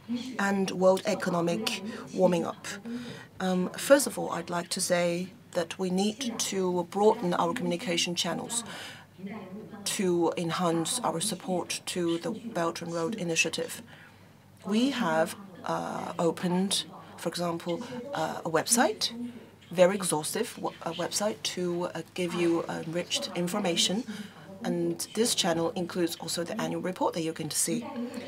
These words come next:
And the second is that to implement and to share the insights and reflections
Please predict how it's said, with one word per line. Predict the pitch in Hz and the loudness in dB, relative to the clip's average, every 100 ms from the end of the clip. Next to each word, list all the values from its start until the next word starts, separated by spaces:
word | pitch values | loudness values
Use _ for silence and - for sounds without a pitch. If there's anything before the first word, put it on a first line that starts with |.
| - - | -10 -2
And | 185 180 | 0 2
the | 170 | 2
second | 170 294 320 185 113 110 - - - - - | 4 4 6 4 2 -2 -4 -6 -20 -18 -4
is | 175 165 | -2 -2
that | - 175 - 214 233 226 262 247 277 254 - - - - 180 | -2 -2 -2 -4 -6 -12 -10 -12 -10 -12 -12 -16 -16 -14 0
to | - 202 175 - - - - - | 0 2 0 0 -4 -12 -14 4
implement | 254 285 - 170 - - 220 - - - - - | 6 6 6 0 0 -2 2 2 0 -14 -14 -4
and | 180 185 | -2 0
to | - 190 | 0 0
share | 180 - 254 262 160 - 170 - - 202 | 6 8 8 8 6 4 -2 -4 -12 -4
the | 190 | 0
insights | 214 220 - 180 165 - - - - - - - - | 6 6 6 4 4 2 2 4 4 0 -12 -20 -8
and | - 170 165 160 - - - - 196 190 | 2 2 2 0 -2 -4 -6 -12 -8 0
reflections | 185 - 240 - 175 151 - - - | 0 6 6 6 2 0 -4 -6 -6